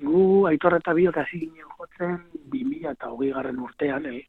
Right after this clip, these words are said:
Bueno, hainbat proiektutan ibili ginen jalkarrekin jotzen, baina harribitxi, eh, bezala jo genuen lehendabiziko aldia, bi mila eta hogeian izan zen, eta hasieran egiten genuena zen, ba,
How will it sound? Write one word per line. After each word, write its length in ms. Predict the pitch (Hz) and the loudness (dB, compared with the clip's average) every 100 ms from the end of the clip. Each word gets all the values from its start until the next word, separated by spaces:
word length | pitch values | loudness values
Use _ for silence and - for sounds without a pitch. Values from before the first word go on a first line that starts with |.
| - | -10
Bueno, 140 | 127 | -6
hainbat 260 | 127 170 180 | -2 0 0
proiektutan 560 | 165 165 156 175 185 | 0 0 -2 -4 -2
ibili 320 | 156 147 147 135 | 0 0 2 0
ginen 240 | 135 127 127 | -2 -4 -4
jalkarrekin 500 | 123 131 127 - 131 | -4 -4 -6 -6 -8
jotzen, 320 | 185 - 202 - - - - | -6 -4 -6 -6 -12 -12 -8
baina 320 | 139 139 135 135 | -4 -2 -2 0
harribitxi, 480 | 170 185 180 202 214 - - - - - - _ - | 2 0 2 4 4 0 -12 -20 -20 -20 -20 _ -6
eh, 840 | 170 143 143 143 143 139 147 180 156 | -2 2 2 4 4 2 0 0 2
bezala 420 | 151 - 185 202 196 165 170 | 0 2 4 4 4 2 0
jo 140 | 170 | -2
genuen 240 | 170 175 165 | -2 -4 -4
lehendabiziko 540 | 165 160 165 165 165 | -6 -8 -10 -8 -8
aldia, 320 | 160 208 254 349 _ _ _ _ - | -4 0 0 -2 _ _ _ _ 0
bi 160 | 147 | 2
mila 180 | 156 170 143 | 2 2 0
eta 80 | 127 | -2
hogeian 320 | 135 135 127 | -2 -2 -4
izan 220 | - 123 | -10 -10
zen, 140 | - 127 | -8 -8
eta 180 | 233 110 | -8 -6
hasieran 460 | 202 196 196 196 | -4 -2 -2 -2
egiten 340 | 147 151 170 160 | 0 -2 -2 -4
genuena 400 | 160 165 160 151 | -2 -2 -2 -4
zen, 180 | 180 175 - - - - - - _ | -6 -6 -12 -20 -20 -18 -20 -20 _
ba, 400 | 135 123 127 143 | -6 -2 0 -2